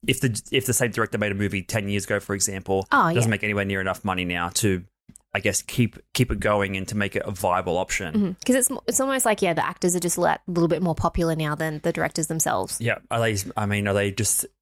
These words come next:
Speaker 1: saving themselves for those bigger, bigger, bigger roles, or is there more money in streaming? 'Cause, uh, back in the day, I think we're having this conversation the other day, it's a lot of the, we'll get into the art house sort of stuff, but a lot of the art house stuff that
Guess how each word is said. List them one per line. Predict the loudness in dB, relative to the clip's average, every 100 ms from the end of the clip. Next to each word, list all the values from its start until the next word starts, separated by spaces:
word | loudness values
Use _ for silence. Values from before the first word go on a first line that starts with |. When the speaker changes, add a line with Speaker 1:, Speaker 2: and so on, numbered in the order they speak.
| _ _ -4
Speaker 1:
saving | 2 4 4 2
themselves | 2 2 0 2
for | 0
those | 0
bigger, | 0 -2 -2
bigger, | -2 -2 -2
bigger | -2 2 4
roles, | 4 4 2 2 2 2
or | 2
is | 2
there | 2
more | 2 0
money | 0 0 0
in | -2 -2
streaming? | -2 0 2 2 2
'Cause, | 0 2
uh, | 2
back | 2 -2 0
in | 0
the |
day, | 2 0 0 -2 -6 _ _ _ _ -8
I | 0
think | 2
we're | 2
having | 4 4
this | 2
conversation | 0 2 0 0 -2
the |
other | -2
day, | 0 0
it's | 2 0 -4 _ _ _ _ _ _ _ _
a | 4
lot | 6 6
of | 4
the, | 2 4 2 0 -2 -6 _
we'll | 0
get | 0
into | 0 2
the |
art | 2 2
house | 0 -2
sort | -2
of | -2
stuff, | 0 0
but | 2
a |
lot | 2
of | 0
the | 0
art | -2 -2
house | -2 0
stuff | -2 0
that | 0